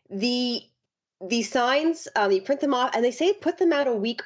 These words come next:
earlier so that people will know and can plan their routes for what homes are accessible for their children. And again, I want as many kids. I give out full-size chocolate bars.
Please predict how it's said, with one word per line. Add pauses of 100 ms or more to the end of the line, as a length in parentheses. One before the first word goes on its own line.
earlier
so
that
people
will
know
and
can
plan
their
routes
for
what
homes
are
accessible
for
their
children. (800)
And
again,
I
want
as
many
kids.
I
give
out
full-size
chocolate
bars.